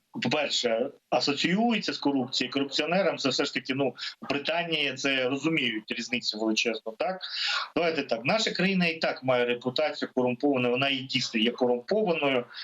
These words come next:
е, дуже країною, одною з найкорумпованіших в Європі. Тут з цією репутацією нам прийдеться жити ще дуже довго.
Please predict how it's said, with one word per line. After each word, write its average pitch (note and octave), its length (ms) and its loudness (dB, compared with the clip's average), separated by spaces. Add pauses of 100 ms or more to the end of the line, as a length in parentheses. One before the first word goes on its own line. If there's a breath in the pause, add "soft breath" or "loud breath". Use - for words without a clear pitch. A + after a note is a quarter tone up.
(340 loud breath)
е, A#2 240 4
дуже C#3 360 0
країною, A2+ 500 0
одною C#3 180 2
з C3 60 -6
найкорумпованіших B2+ 880 0
в - 20 0
Європі. A#2 480 0
Тут C#3+ 260 -2 (400 loud breath)
з - 80 0
цією D#3+ 220 0
репутацією D3+ 600 0
нам C3+ 100 2
прийдеться C3+ 420 0
жити C#3 280 0
ще - 240 -2
дуже C3 320 2
довго. C3+ 400 0